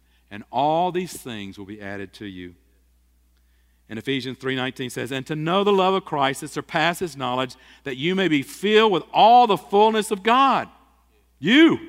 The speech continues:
and me. To know the love of Christ that surpasses knowledge, that you may be filled with the fullness of God. If you seek him and are satisfied in him, you will be secure in him.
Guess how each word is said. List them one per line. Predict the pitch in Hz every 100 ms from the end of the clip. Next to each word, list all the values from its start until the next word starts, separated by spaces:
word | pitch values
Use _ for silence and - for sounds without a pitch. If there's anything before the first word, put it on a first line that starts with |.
| - - _ _ _ -
and | 151
me. | 208 285 285 - _ _ _ _ _ _ _ -
To | 190
know | 185 202 262
the | 262
love | 226 196
of | 180
Christ | 170 170 160
that | 170
surpasses | 160 165 160 147 131
knowledge, | 135 151 - _ -
that | 151
you | 120 139 247 254 233 202
may | 180 196 190
be | 165 196 190
filled | - - 233 185 175 170 _ -
with | 160
the | 160
fullness | - 220 208 175 170
of | 180 170
God. | 214 196 147 - - _ _ _ _ _ _ _ _ _ _ _ _ -
If | 120
you | 139
seek | - 190 208 214
him | 208
and | 190
are | 170
satisfied | - 185 185 175 196 185
in | 185
him, | 185 185 185 180 _ _ -
you | 127 151
will | 180 185
be | 170
secure | - 151 - 170 175
in | 180 143
him. | 110 104 87